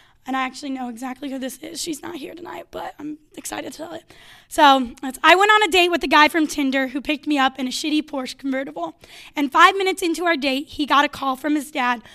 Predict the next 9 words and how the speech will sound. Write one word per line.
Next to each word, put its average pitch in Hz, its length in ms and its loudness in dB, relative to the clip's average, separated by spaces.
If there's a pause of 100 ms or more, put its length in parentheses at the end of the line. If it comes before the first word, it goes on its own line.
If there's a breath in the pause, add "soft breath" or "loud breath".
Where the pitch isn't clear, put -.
(140 loud breath)
to - 80 -14
go 370 160 0
look 359 220 -2
at 320 160 0
a 320 40 0
motorcycle 277 720 -4 (220)
at 277 120 -2
a 254 40 -8
dealership. 247 500 -6